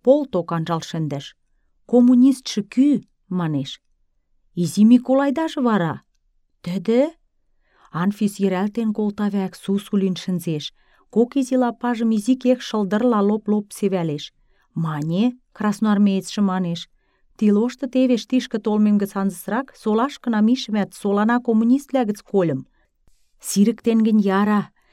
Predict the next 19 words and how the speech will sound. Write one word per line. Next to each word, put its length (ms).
ӓвӓм 340
ганьок, 440
тӓ 140
ганьдаок 640
Миколаят 720
ӹнян 320
эдем, 340
яжо 460
эдем 320
ылеш, — 280
манят, 380
Анфис 480
красноармеец 800
гӹц 180
яды. 180
«Изи 240
Миколайжым 640
кышец 380
пӓлет?» — 420